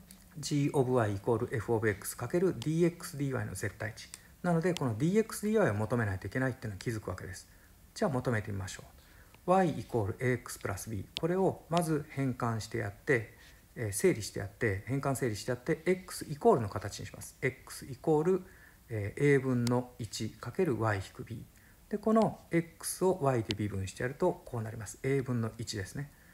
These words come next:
で、えー、さっきの式。これです。G of YイコールF of Xかける絶対値のディーエックスディーワイ。このディーエックスにA分の一を代入してやると、この式が出てきます。え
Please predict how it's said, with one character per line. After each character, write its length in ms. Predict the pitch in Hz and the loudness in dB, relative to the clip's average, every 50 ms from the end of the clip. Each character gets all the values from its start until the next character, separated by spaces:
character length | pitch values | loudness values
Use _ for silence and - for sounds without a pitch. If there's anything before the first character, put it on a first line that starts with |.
| - - - - - - - - - | -20 -20 -20 -20 -20 -20 -14 -6 0
で、 280 | 233 240 247 240 - - - | 2 2 2 2 0 -4 -2
え 360 | 123 127 120 110 107 104 104 98 | 0 2 2 2 2 0 -2 -4
ー、 20 | |
さ 120 | - - - | -4 -6 -6
っ 100 | - - | -6 -6
き 100 | - 117 | -4 -4
の 80 | 101 | -4
式。 300 | 90 - - - - - - - - - - - - - - - - - - - - | -4 -4 -8 -12 -16 -20 -20 -20 -20 -20 -20 -20 -20 -20 -20 -20 -20 -20 -20 -12 -6
こ 80 | - | -4
れ 80 | 110 104 | -4 -4
で 80 | 107 | -4
す。 160 | 107 - - - - - - - - | -8 -12 -16 -18 -12 -8 -8 -8 -6
G 280 | - 151 147 143 139 143 | -6 -6 -4 -2 0 0
of 160 | 135 127 135 | 0 0 2
Y 180 | 135 123 110 104 | 2 2 2 0
イ 20 | |
コ 160 | - - 110 | -2 -4 -4
ー 20 | 101 | -4
ル 120 | 107 - | -4 -4
F 200 | 120 107 - - | -4 -4 -2 -2
of 120 | 113 107 107 | 0 0 0
X 260 | 98 101 - - - | -2 -2 -6 -12 -12
か 140 | - - 123 | -10 -8 -4
け 100 | - 175 | 0 0
る 100 | 170 135 | 0 0
絶 280 | 110 - 131 131 - | 2 2 0 0 0
対 240 | - - 190 185 156 | 0 2 2 2 2
値 140 | - - 190 | 2 0 -2
の 100 | 190 175 | -2 -2
デ 60 | 123 | -4
ィ 160 | - - 113 | -4 -4 -4
ー 20 | 107 | -4
エ 20 | 101 | -4
ッ 40 | |
ク 80 | 104 - | -4 -8
ス 80 | - - | -10 -10
デ 80 | 101 | -8
ィ 20 | 101 | -8
ー 20 | |
ワ 60 | 107 - | -8 -8
イ。 60 | - - | -8 -4
こ 80 | 160 | -2
の 120 | 160 151 143 | -2 0 0
デ 80 | 165 175 | 2 4
ィ 60 | 180 | 4
ー 40 | 185 | 4
エ 20 | |
ッ 60 | 185 185 | 4 2
ク 80 | - | -2
ス 140 | - - - | -12 -8 -2
に 460 | 170 165 165 175 165 156 165 175 175 175 | 0 2 4 4 4 4 4 2 2 4
A 180 | 147 139 139 131 | 6 6 6 6
分 220 | 127 131 117 107 | 6 4 2 2
の 80 | 107 104 - | 0 -2 -4
一 200 | 135 - - 147 | -6 -4 0 0
を 80 | 117 110 | 0 0
代 200 | 113 107 101 101 | 0 -2 -2 -2
入 160 | 101 101 98 | -4 -6 -8
し 80 | - - | -10 -10
て 100 | - 117 | -6 -6
や 60 | 107 | -6
る 80 | - - | -6 -4
と、 340 | - - 190 185 190 - - - - - - - - - - - - - - - - - - - - - - | -2 0 0 0 0 -4 -16 -20 -20 -20 -20 -20 -20 -20 -20 -20 -20 -20 -20 -20 -20 -20 -20 -20 -20 -12 -8
こ 100 | - 117 | -6 -6
の 100 | 101 95 | -6 -6
式 220 | - - - 160 | -8 -6 -4 0
が 240 | 165 185 185 185 - - - - | 0 0 0 0 -6 -12 -12 -8
出 100 | - 98 | -8 -8
て 80 | - | -8
き 120 | - - - | -10 -12 -12
ま 120 | 101 98 | -12 -10
す。 300 | - - - - - - - - - - - - - - - - - - - - - - | -10 -12 -12 -12 -14 -18 -20 -20 -20 -20 -20 -12 -6 -6 -6 -6 -8 -20 -20 -20 -14 -10
え 260 | 123 110 107 113 | -8 -8 -6 -8